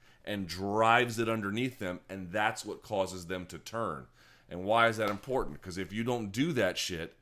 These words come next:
and the arm bar, if it's really deep and you just go belly down without doing that, you can just finish them there 'cause the arm bar, they're stuck. But if the arm bar is at all not quite there,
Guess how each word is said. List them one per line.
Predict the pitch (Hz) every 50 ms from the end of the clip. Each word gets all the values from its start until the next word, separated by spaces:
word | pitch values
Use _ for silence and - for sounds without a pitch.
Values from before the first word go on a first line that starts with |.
| _ - - _ _ -
and | 95 101 98
the | 101 98 107
arm | 107 120 127 127 123
bar, | 113 110 107 107 87
if | 117 110 98
it's | - 92 98
really | 117 160 185 165 127
deep | 110 92 147 185 196 185
and | - 117 117
you | 113
just | 110 110 107 -
go | 117 110
belly | 95 110 107 107 104
down | 98 104 101 101
without | 101 101 98 95 87
doing | 90 98 95 92 92
that, | 92 90 90 - - - - _
you | _ 123
can | 117 120 110
just | 101 95
finish | - 110 104 98 -
them | 95 90
there | 85 92 92 101
'cause | 104 - 92 82
the | 78 87
arm | 85 85 87 90
bar, | 87 90 85 80 80 -
they're | - 85 76
stuck. | - - - 90 95 117 - - _ _ - - - - _
But | - 98
if | 98 90
the | 95 104
arm | 113 123 131
bar | 135 135 131 120
is | 113 101
at | 110 101
all | 104 113 120 131 131 135 135 135 139 135 139 135
not | 131 127 127 131 -
quite | - - 135 127 131 113 98 113
there, | 143 151 147 127 107 101 101 101